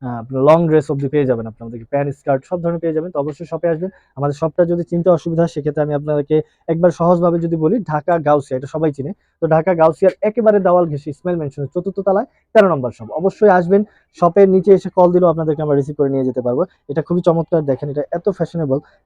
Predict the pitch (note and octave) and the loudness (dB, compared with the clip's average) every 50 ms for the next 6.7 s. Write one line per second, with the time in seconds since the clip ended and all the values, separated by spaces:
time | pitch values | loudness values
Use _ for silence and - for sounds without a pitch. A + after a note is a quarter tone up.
0 | _ _ _ - F#3+ F#3+ - - - G#3+ G#3+ G#3+ F#3 E3 F3 F3 - G#3 G3 G#3 | _ _ _ 0 0 0 0 4 6 8 8 8 8 6 4 4 4 0 0 0
1 | - _ _ _ _ - D3+ D3+ D3 C#3+ C3+ B2+ D#3 E3 E3+ D#3+ E3 D#3+ D#3 - | -2 _ _ _ _ 4 6 6 6 6 4 6 6 6 6 6 6 6 4 4
2 | - E3 D#3+ F3 F#3 F#3 F#3 F3 G3+ F#3+ F3 - F#3+ F3+ G3 F#3+ F#3 G3 F#3 F3 | 0 -6 0 2 4 4 4 4 4 2 2 0 0 2 2 4 6 6 6 8
3 | D#3+ D#3 D#3+ _ - F3 E3+ F3+ F#3 _ _ _ - D#3 D#3 F3 E3+ D3+ D#3 - | 8 6 4 _ 2 2 2 2 -2 _ _ _ -4 0 2 2 2 2 0 0
4 | F3 F3 E3 E3 F3 F3 F3+ _ _ _ _ _ - C#3+ C#3 C3+ C3 C3 B2+ - | 0 0 2 2 2 0 0 _ _ _ _ _ -10 -8 -8 -6 -6 -8 -10 -12
5 | _ - F#3+ F#3+ G3+ F#3+ F3 F3+ E3 D3+ D3 C#3+ D#3+ D#3 C#3+ E3+ E3 F3+ F3+ E3+ | _ 0 4 4 4 6 6 6 6 6 6 2 0 -2 -4 -2 -2 0 0 0
6 | E3+ F3 F3+ F3+ - F3 E3 D#3 - - D3 C#3 D#3+ F3+ | 0 2 0 0 0 -2 -4 -4 -4 -2 -2 -2 -2 -4